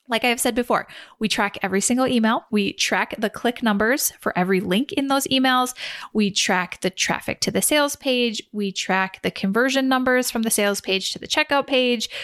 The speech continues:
We track the checkout page to the welcome to the program page, making sure that people that buy are getting where they need to go.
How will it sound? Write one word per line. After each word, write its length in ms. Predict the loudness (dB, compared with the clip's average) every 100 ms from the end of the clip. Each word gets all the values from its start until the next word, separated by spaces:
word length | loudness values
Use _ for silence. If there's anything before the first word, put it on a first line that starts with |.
| -14 -8
We 220 | 0 0 2
track 720 | 0 2 2 2 0 -4 -16 -10
the 300 | 0 0 0
checkout 440 | 0 0 0 0 -2
page 420 | -4 -2 -2 -4
to 80 | -6
the 100 | -2
welcome 520 | 0 2 2 0 0
to 120 | -2
the 60 | -2
program 420 | -2 -2 -2 -2
page, 320 | 0 0 0
making 260 | 0 0 -2
sure 240 | 0 0
that 120 | 0 -2
people 220 | -2 -2
that 160 | -2 0
buy 340 | 2 2 2
are 140 | -2
getting 240 | -4 -8 -6
where 140 | -6
they 120 | -4
need 180 | -2 -4
to 60 | 0
go. 280 | 2 2